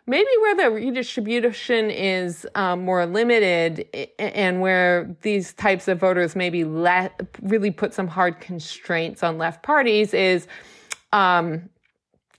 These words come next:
forms of redistribution through things like industrial policy or other forms of policies that, um,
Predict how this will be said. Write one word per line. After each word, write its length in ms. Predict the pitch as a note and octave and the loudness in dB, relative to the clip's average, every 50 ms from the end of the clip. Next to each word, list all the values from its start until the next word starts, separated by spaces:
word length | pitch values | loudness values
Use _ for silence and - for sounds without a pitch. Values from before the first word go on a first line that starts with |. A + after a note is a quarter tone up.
| - - - | -20 -20 -8
forms 400 | - A3 G#3 A#3 B3 B3+ A#3 A#3+ | -4 -2 0 2 2 2 2 0
of 160 | A3 F#3 F#3 | 0 0 0
redistribution 920 | G3+ G#3 G3 F3+ F#3+ - - - G3+ F3+ F3 F3+ E3+ E3 - F#3+ F3+ E3 | 0 0 0 0 -2 -4 -4 -4 -4 -2 -2 -2 -4 -2 -4 -4 -4 -4
through 200 | - F3+ E3 D#3 | -4 -4 -6 -6
things 300 | - - - G#3 G3 F3 | -6 -6 -4 -4 -2 0
like 160 | F#3 E3 D#3+ | 0 0 0
industrial 520 | E3+ D#3+ D#3+ D#3 D#3+ - - - F#3+ E3 D#3+ | -2 -2 0 0 0 0 0 -2 -2 -2 -2
policy 800 | - - F3+ E3+ D#3+ E3 E3 D#3+ - - F3 F3 E3+ E3 E3 - - - - - - | 0 0 2 2 2 2 0 -2 -4 -4 -2 -2 -2 -4 -6 -8 -14 -20 -20 -10 -4
or 220 | - F#3+ F#3 - | 0 0 2 2
other 260 | - G3+ F#3+ G#3+ G#3 | 2 2 2 2 0
forms 540 | G3 G3+ - - G#3 G#3 G#3 G3+ G3+ G3 - | 0 -2 -4 -2 -2 0 0 0 -2 -2 -4
of 100 | G#3 G3 | -6 -6
policies 640 | - - F#3+ F3+ F3 F3 F3 E3 - F#3+ F3+ E3+ D#3 - | -4 0 0 2 2 2 0 -2 -6 -6 -6 -6 -4 0
that, 300 | F3+ E3 E3 D#3+ - - F3+ - - - | 2 2 4 2 0 -2 -8 -14 -6 -2
um, 420 | F#3 F3+ E3 D#3+ D#3+ D#3+ E3 D#3+ | 2 2 4 4 2 0 -2 -6